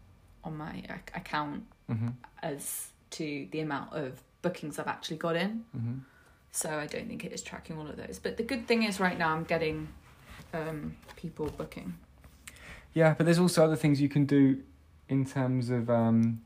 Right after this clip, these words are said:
Speaker 2: custom audiences. So everyone that's ever booked a meeting with you has, um, has an email, which you have. You can use that email, the email list, uh, to create a custom audience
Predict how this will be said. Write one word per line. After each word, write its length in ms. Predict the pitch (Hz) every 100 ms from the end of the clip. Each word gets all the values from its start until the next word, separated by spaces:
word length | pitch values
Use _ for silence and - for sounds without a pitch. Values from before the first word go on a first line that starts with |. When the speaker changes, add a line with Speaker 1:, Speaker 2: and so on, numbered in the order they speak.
| -
Speaker 2:
custom 340 | 143 135 131
audiences. 680 | 123 120 123 - 135 143 - - - - - -
So 460 | - 127 120 120 117 -
everyone 320 | 139 135 135 127
that's 120 | 120
ever 120 | 123
booked 240 | 120 127 131
a 20 |
meeting 300 | 131 127 123
with 140 | 120 117
you 280 | 117 117 - _
has, 340 | 127 120 - -
um, 400 | 117 113 113 113
has 160 | 120
an 100 | 113
email, 400 | 117 120 120 170 -
which 240 | - - 131
you 80 | 120
have. 360 | 139 185 - - - - _
You 100 | - 131
can 160 | 127
use 260 | 131 131 117
that 220 | 123 -
email, 380 | 131 135 123 120
the 220 | 123 123
email 340 | 139 143 123
list, 520 | 117 120 151 - - - _ _ -
uh, 280 | 123 117 113
to 120 | 117
create 240 | 120 123 113
a 60 |
custom 360 | 113 127 - 120
audience 600 | 117 113 143 - -